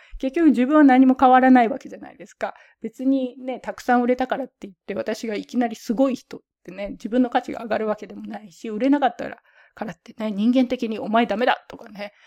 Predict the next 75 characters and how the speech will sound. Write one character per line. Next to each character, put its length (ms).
そ 120
う 40
い 40
う 40
の 260
全 100
く 60
な 100
い 60
わ 80
け 80
で 120
す 140
よ。 120
全 100
く 200
な 100
い。 180
関 240
係 240
な 160
い 260
じ 120
ゃ 40
な 100
い 60
で 80
す 100
か。 180
じ 80
ゃ 40
な 120
い 100
と、 160
い 80
ち 120
い 80
ち 140
ね、 240
あ 100
の、 160
お 80
金 180
持 160
ち 120
は 60
皆 200
さ 100
ん 80
み 120
ん 60
な 100
す 160
ご 120
い 60
人 220
で、 200
価 140
値 100
が 100
あ 40
っ 60
て 80
お 40
金 200
が 100
な 100
か 80
っ 120
た 60
ら 100
す 140
ご 120
い 100
ね、 260